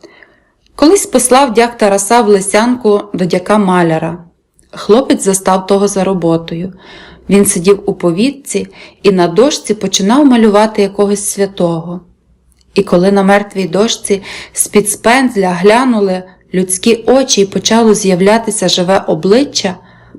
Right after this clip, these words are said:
маляр здався Тарасові чарівником. Вогонь пішов по жилах. Здалося йому, що все на світі віддав би, аби тільки навчитись так творити. Він почав прохати дяка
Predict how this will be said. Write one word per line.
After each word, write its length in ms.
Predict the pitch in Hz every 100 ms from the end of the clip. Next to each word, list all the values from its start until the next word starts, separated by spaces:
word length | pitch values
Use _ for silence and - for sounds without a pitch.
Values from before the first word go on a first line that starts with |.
| -
маляр 420 | 170 185 247 247
здався 500 | 190 175 180 175 -
Тарасові 760 | 175 170 165 165 - 165 170 - -
чарівником. 960 | - 180 185 185 185 - 160 165 165 - _ _ _ - _ _ _ _
Вогонь 460 | 170 196 180 190 175
пішов 380 | 185 - 175 175
по 100 | 180
жилах. 420 | 180 180 170 170 - - - -
Здалося 520 | 165 190 220 240 233
йому, 320 | 214 214 254
що 200 | 247 -
все 280 | 214 - 302
на 140 | 294
світі 480 | 285 - 240 226 208
віддав 580 | 190 196 165 233 277 220
би, 180 | 131 - - - -
аби 240 | - 165 202
тільки 420 | 226 311 330 311
навчитись 640 | 254 226 - 247 247 226
так 360 | - 190 190 -
творити. 680 | 196 196 185 165 160 165 165 - - - _ -
Він 260 | 202 247 -
почав 360 | 214 226 220
прохати 500 | 214 196 202 208 208
дяка 480 | 170 180 - 233 262